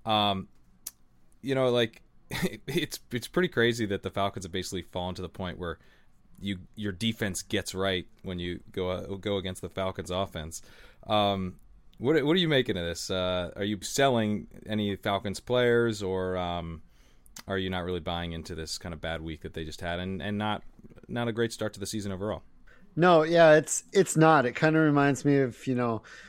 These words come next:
Speaker 2: it, it's just that Super Bowl hangover thing. Lo-, I mean, look at what the Panthers did from fifteen to sixteen, a lot of, a lo-, especially Cam in particular. Uh, it feels like they're gonna have one of those seasons. They're,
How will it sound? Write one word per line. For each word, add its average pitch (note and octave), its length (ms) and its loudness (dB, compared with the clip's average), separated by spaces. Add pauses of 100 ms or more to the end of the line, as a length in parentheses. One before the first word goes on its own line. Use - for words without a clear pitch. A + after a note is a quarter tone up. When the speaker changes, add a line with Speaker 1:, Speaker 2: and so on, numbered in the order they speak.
(180)
Speaker 2:
it, D#3+ 220 2
it's D3 240 0
just D#3+ 180 0
that D3+ 180 6
Super D#3+ 280 0
Bowl C#3+ 180 8
hangover C3+ 500 2
thing. A#2+ 300 -2
Lo-, C#3+ 80 4
I C#3+ 140 -2
mean, C#3 160 2
look C#3+ 160 4
at C#3+ 80 2
what C3+ 140 2
the C3 60 0
Panthers C#3 440 0
did C#3 180 2
from C3 160 -4
fifteen C#3 400 0
to A#2 80 0
sixteen, C#3 540 0
a B2 80 0
lot A#2+ 180 4
of, A#2+ 160 0
a C#3 100 0
lo-, B2+ 160 2
especially B2+ 540 0
Cam A#2 340 -4
in G#2+ 160 -4 (220)
particular. B2+ 520 0 (340)
Uh, B2+ 280 -2 (300)
it - 120 -8
feels F#3+ 300 6
like F#3 180 6
they're D3+ 140 8
gonna D3+ 200 6
have C#3+ 260 6
one C#3+ 140 6
of C#3 60 6
those C3 200 6
seasons. C3 420 2
They're, C3+ 220 4